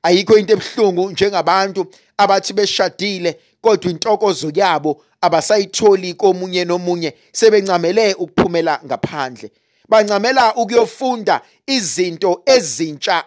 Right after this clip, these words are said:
abangazazi ngoba ukujabula nentokozo akusekho. Ayikho into ebuhlungu njengekhaya elingenayo imfudumalo.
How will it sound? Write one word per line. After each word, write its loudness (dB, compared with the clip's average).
abangazazi -4
ngoba 0
ukujabula -2
nentokozo -2
akusekho. -10
Ayikho 4
into 0
ebuhlungu -2
njengekhaya -2
elingenayo 0
imfudumalo. -12